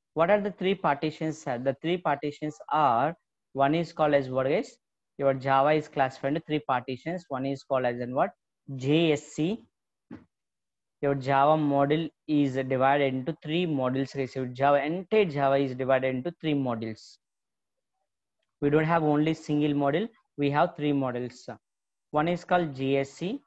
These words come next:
Java Platform Standard Edition, J W E, Java Platform Enterprise Edition, J M E, Java Platform Mobile or Micro Edition.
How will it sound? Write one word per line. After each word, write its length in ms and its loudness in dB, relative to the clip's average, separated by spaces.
Java 600 2
Platform 640 0
Standard 680 0
Edition, 520 0
J 240 2
W 300 2
E, 260 2
Java 500 2
Platform 520 0
Enterprise 680 -2
Edition, 520 -2
J 400 0
M 280 2
E, 240 0
Java 500 2
Platform 460 0
Mobile 460 2
or 200 2
Micro 440 -2
Edition. 720 -6